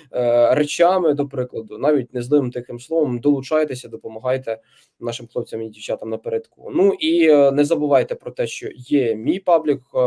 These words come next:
Павло Говорить, там також будуть інсайди розмов, е, off records і-, із нашими гостями, ну і речі, яких не можна публікувати на Ютубі.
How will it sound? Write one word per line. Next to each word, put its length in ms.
Павло 280
Говорить, 540
там 180
також 280
будуть 320
інсайди 480
розмов, 520
е, 40
off 360
records 460
і-, 300
із 160
нашими 480
гостями, 680
ну 300
і 420
речі, 440
яких 220
не 60
можна 260
публікувати 600
на 60
Ютубі. 440